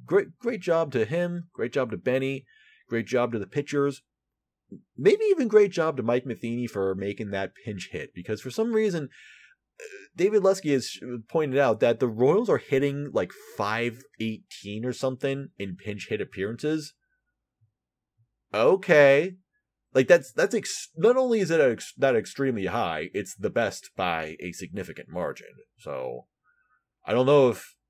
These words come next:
Mike Matheny is just that good at pinch hit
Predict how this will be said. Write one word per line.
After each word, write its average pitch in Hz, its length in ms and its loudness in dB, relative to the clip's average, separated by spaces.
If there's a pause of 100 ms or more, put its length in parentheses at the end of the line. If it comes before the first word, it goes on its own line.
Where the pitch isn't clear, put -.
Mike 113 300 -4
Matheny 107 480 -4
is 92 120 -6
just 92 160 -8 (200)
that 98 340 -4
good 87 420 0 (760)
at 80 300 -6 (640)
pinch 87 240 -10
hit 80 220 -8